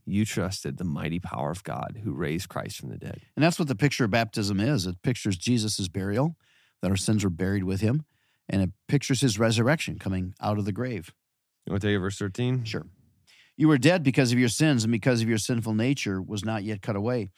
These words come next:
Speaker 2: Then God made you alive with Christ, that is, in his resurrection, for he forgave all your sins. He canceled the record of the charges against us and took it away by nailing it to the cross. In this way, he disarmed the spiritual rulers and authorities.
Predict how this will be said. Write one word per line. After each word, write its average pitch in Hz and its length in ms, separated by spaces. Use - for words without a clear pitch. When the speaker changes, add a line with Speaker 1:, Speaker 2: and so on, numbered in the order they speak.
Speaker 2:
Then 113 160
God 123 340
made 120 300
you 123 140
alive 110 500
with 120 240
Christ, 156 340
that 101 140
is, 104 160
in 107 80
his 104 160
resurrection, 101 680
for 107 120
he 98 100
forgave 101 680
all 101 280
your 95 140
sins. - 500
He 127 120
canceled 151 480
the 131 100
record 117 340
of 101 60
the 95 80
charges 98 460
against 101 420
us 90 240
and 98 180
took - 300
it 113 140
away 104 340
by 90 220
nailing 110 500
it 92 140
to 95 100
the - 80
cross. - 480
In 131 160
this 143 260
way, 127 160
he 107 160
disarmed 113 420
the 107 80
spiritual 127 600
rulers 107 400
and 107 80
authorities. 95 580